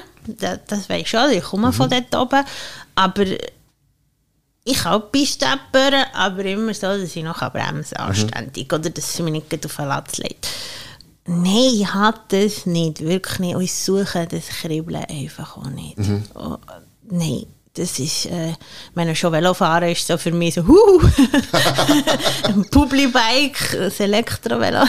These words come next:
Speaker 1: <laughs> das ist schon für mich, ja. Ich bin der, also was das anbelangt, bin ich definitiv nicht risikofreudig. Aber ich bin in meinen Entscheidungen sehr risikofreudig.
Speaker 2: Aha.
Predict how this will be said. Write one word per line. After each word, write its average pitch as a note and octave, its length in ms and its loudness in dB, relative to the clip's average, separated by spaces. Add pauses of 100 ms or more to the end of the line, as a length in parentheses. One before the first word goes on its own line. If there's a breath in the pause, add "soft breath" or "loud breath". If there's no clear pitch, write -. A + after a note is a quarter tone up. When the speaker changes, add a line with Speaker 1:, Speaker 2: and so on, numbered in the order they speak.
Speaker 1:
<laughs> D#4 140 8
das B3 220 2
ist G#3 200 2
schon A3+ 160 4
für G#3 140 -4
mich, G3+ 360 0 (760 loud breath)
ja. D3 180 -14 (1500 loud breath)
Ich A#3 80 2
bin G#3+ 160 0
der, G3 300 0
also F#3 240 0
was F3+ 180 -4
das D4 220 4
anbelangt, A#3+ 560 2
bin F#3+ 160 -6
ich F3+ 100 -8 (200)
definitiv G3+ 680 -4
nicht F#3 300 -6
risikofreudig. F#3 880 -4
Aber F#3 220 0
ich G#3 200 2
bin G3+ 200 6
in F#3 220 6
meinen G3 240 8
Entscheidungen G#3 840 -4
sehr - 280 -12
risikofreudig. - 760 -10
Speaker 2:
Aha. G2+ 180 0